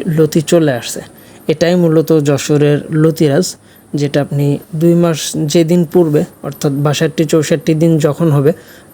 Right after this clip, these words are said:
তখন আপনি প্রথম চালানের এই যে, যে লতিগুলা, এই লতিগুলা কাটতে পারবেন। আর এখন আমরা কথা বলবো একেবারে কিভাবে আপনি তৈরি করবেন জমিটা। এই দেখতে পাচ্ছেন পানি রানিংয়ে রেখে তারপরেই কিন্তু আমরা একেবারেই, আহ,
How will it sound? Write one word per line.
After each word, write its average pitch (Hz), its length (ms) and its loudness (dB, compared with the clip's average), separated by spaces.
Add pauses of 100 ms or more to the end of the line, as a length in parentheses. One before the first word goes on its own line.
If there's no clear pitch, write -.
তখন 165 320 0
আপনি 160 220 0
প্রথম 170 420 0
চালানের 156 500 0
এই 165 240 2
যে, 151 140 0
যে 151 160 4
লতিগুলা, 143 560 0
এই 185 120 2
লতিগুলা 147 500 0
কাটতে 147 320 -6
পারবেন। 135 320 -2 (440)
আর 143 180 -4
এখন 139 220 -2
আমরা 165 280 2
কথা 156 220 0
বলবো 151 240 2
একেবারে 151 460 0 (100)
কিভাবে 175 360 2
আপনি 175 400 2 (120)
তৈরি 175 240 2
করবেন 139 320 -4
জমিটা। 127 340 -8 (400)
এই 147 120 -6
দেখতে 131 260 -4
পাচ্ছেন 170 260 0 (640)
পানি 180 320 2 (180)
রানিংয়ে 165 520 2
রেখে 151 400 0
তারপরেই 156 440 0
কিন্তু 156 280 -2
আমরা 143 240 0
একেবারেই, 151 640 2
আহ, - 540 -12